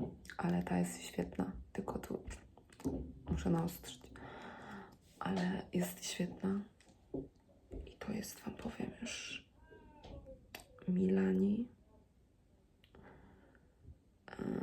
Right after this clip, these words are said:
All Natural zero cztery. A na dobrą sprawę, e, no tutaj jest Los Angeles, ale jest napisane, że produkowane w Czechach.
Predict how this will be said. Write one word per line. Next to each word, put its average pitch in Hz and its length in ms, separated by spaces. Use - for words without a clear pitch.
All 196 320
Natural - 720
zero - 300
cztery. - 360
A - 80
na - 80
dobrą 202 340
sprawę, - 720
e, 208 140
no 196 180
tutaj 190 280
jest 190 200
Los 196 260
Angeles, 202 560
ale 196 260
jest 202 180
napisane, 190 520
że 190 160
produkowane 196 800
w - 120
Czechach. - 520